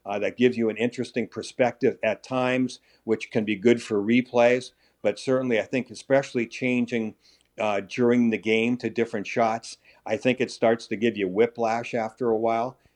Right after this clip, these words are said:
And, and, you know, it's like, just let the flow of the game.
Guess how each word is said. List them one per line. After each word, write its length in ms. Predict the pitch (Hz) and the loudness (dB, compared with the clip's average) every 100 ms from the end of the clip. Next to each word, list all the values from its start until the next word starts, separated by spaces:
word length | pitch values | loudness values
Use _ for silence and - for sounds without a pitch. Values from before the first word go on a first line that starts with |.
| _ | _
And, 400 | 98 101 104 104 - | -8 -6 -6 -8 -4
and, 480 | 107 107 117 110 107 _ - | 0 2 0 -4 -14 _ -4
you 100 | 110 | 0
know, 160 | 101 104 | 2 0
it's 300 | 107 95 107 | -2 -6 0
like, 260 | 101 101 _ | 0 -2 _
just 280 | - 135 - | -4 -4 0
let 180 | 131 131 | 0 0
the 80 | 131 | -6
flow 360 | - 123 120 | 2 8 8
of 100 | 110 | 8
the 80 | 104 | 2
game. 400 | 107 107 101 95 | -2 -2 -2 -6